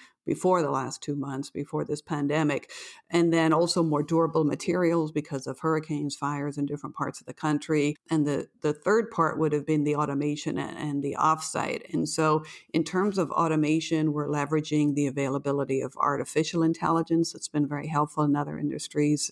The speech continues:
everything from robotics through, uh, better use of software, companies like Procore. And software, in my mind, on the construction technology side really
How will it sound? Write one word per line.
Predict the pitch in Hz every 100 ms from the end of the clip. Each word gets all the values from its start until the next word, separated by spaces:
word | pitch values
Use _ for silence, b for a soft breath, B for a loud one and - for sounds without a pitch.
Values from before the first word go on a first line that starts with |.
| -
everything | 143 147 - 143 -
from | 139 139
robotics | 135 131 143 143 143 - - -
through, | - 156 151 147 _ -
uh, | 127 127 - - -
better | 156 160
use | 151 143 -
of | -
software, | - 160 151 156 - 156 151 151
companies | - 147 151 151 151
like | 131 135
Procore. | - 180 175 170 147 143 139 _ -
And | 160 156 -
software, | - 185 135 226 185 160
in |
my | 147 156
mind, | 156 147 147
on | 147
the | 143
construction | - 139 - 151 156 151
technology | 135 - 139 147 139 135
side | - 139 131 135
really | 151 156 160 151 143